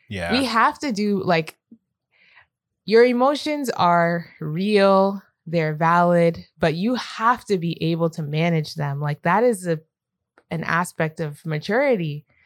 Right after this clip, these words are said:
Speaker 2: So it's something that I need to work on. <laughs> So
Speaker 1: I haven't always been like this, by the way. Like she said, there have been times when I've, I also, you know, um, after a situation like that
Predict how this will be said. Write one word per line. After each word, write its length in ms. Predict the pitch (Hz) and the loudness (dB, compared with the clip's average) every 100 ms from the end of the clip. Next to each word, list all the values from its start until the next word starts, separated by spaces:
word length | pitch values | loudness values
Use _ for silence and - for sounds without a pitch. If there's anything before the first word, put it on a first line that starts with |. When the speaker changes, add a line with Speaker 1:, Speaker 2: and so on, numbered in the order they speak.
| _ _ _ _ | _ _ _ _
Speaker 2:
So 600 | - 180 160 160 156 156 156 | -6 -2 0 0 0 -2 -4
it's 200 | 156 - | -8 -10
something 320 | 160 165 165 | -10 -8 -8
that 100 | 147 | -6
I 100 | 143 | -8
need 200 | 139 143 | -10 -14
to 140 | - 147 | -14 -14
work 280 | 139 143 | -14 -14
on. 220 | 151 147 143 | -12 -12 -4
<laughs> 920 | 214 269 233 - 285 302 302 302 247 _ - - 480 427 381 349 302 | 0 2 0 0 0 0 -4 -6 -8 _ -18 -14 -12 -12 -14 -16 -18
So 200 | - 196 175 | -8 0 2
Speaker 1:
I 160 | 170 | 4
haven't 200 | 170 113 | 2 0
always 340 | 110 113 110 - | 0 -2 -4 -8
been 200 | 104 101 | -12 -8
like 220 | 98 92 | -8 -8
this, 300 | 95 92 - | -12 -12 -10
by 220 | - 92 | -8 -6
the 100 | 92 | -6
way. 360 | 90 87 87 92 _ _ _ _ | -8 -8 -8 -14 _ _ _ _
Like 140 | 101 | -12
she 120 | 95 117 | -10 -14
said, 340 | - 92 92 | -12 -10 -8
there 100 | 98 | -8
have 60 | 113 | -4
been 140 | 113 | -4
times 520 | 104 104 98 98 101 | -4 -4 -4 -4 -8
when 160 | 98 95 | -10 -8
I've, 260 | 92 90 85 _ | -6 -8 -12 _
I 260 | 92 90 87 | -16 -12 -10
also, 360 | 87 90 - 87 | -10 -12 -12 -12
you 140 | 87 | -10
know, 240 | 82 95 92 _ _ _ _ _ _ _ _ | -10 -12 -16 _ _ _ _ _ _ _ _
um, 440 | 95 85 85 90 90 _ _ _ - | -12 -8 -8 -10 -14 _ _ _ -10
after 260 | 98 - | -8 -6
a 60 | 101 | -6
situation 560 | - - 101 101 104 | -8 -6 -4 -4 -4
like 220 | 98 98 95 | -4 -4 -4
that 380 | 98 92 90 | -2 -2 -4